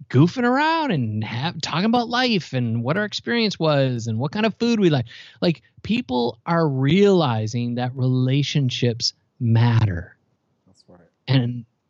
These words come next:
Speaker 1: my hope is that this creates a level of humanity in us that didn't exist before, or rather, we forgot about from before.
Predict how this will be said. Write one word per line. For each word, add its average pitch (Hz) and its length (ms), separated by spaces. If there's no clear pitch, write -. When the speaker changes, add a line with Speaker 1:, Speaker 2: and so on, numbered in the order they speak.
Speaker 1:
my 175 200
hope 208 400
is 120 400
that 151 200
this - 100
creates - 460
a 123 100
level 147 340
of 120 80
humanity 131 920
in 170 140
us 175 120
that 147 160
didn't 147 220
exist 131 320
before, 120 280
or 147 140
rather, 165 340
we 131 120
forgot 117 920
about 92 380
from 104 140
before. 87 320